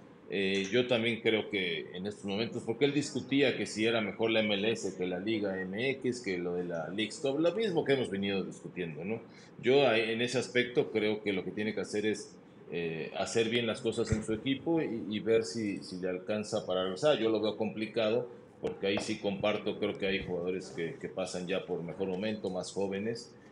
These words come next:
eh, pero bueno, son decisiones técnicas y, y, y si él andara muy bien, eh, pues bueno, seguramente el Vasco y Rafa Márquez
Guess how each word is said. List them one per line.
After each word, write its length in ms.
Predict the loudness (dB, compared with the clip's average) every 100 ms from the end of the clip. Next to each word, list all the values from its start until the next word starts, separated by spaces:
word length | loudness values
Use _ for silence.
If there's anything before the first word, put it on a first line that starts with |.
| -14 -4
eh, 300 | 0 0 0
pero 180 | 2 6
bueno, 200 | 6 4
son 220 | 2 2
decisiones 640 | 2 -2 0 2 2 -2
técnicas 640 | 2 2 2 0 2 2 0
y, 160 | -6 -4
y, 380 | -4 -4 -4 -6
y 60 | -6
si 220 | 0 2
él 180 | 4 6
andara 600 | 4 4 4 6 4 0 -10 -18 -6
muy 420 | 4 8 8 8
bien, 480 | 6 4 4 0 -6
eh, 300 | -10 -8 -8 -8
pues 160 | -6 0
bueno, 380 | 0 0 -4
seguramente 760 | -4 -2 2 2 2 0 0 0
el 120 | 2
Vasco 400 | 2 0 -2 -4
y 160 | -2 -2
Rafa 320 | 0 0 -2
Márquez 640 | -2 -4 -2 -2 -2 -8